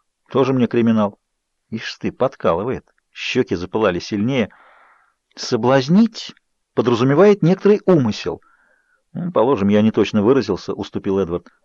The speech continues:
«Ты не сердишься?» «Не сержусь»,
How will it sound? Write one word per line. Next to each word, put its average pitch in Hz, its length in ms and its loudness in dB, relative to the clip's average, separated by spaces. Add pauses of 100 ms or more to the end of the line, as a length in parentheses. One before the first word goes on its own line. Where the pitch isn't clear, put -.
«Ты 131 100 -4
не 143 100 -2
сердишься?» 147 520 -4 (960)
«Не 104 220 -4
сержусь», 104 680 -6